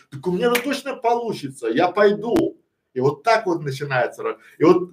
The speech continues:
прорисовка таких вот аватаров, она работает. Пора воровам. В школе приходите, есть много про это, и опять же в клубе будем подробно говорить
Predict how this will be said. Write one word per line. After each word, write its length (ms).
прорисовка 840
таких 360
вот 180
аватаров, 520
она 180
работает. 640
Пора 240
воровам. 640
В 80
школе 380
приходите, 720
есть 300
много 320
про 220
это, 260
и 300
опять 340
же 100
в 80
клубе 320
будем 300
подробно 400
говорить 460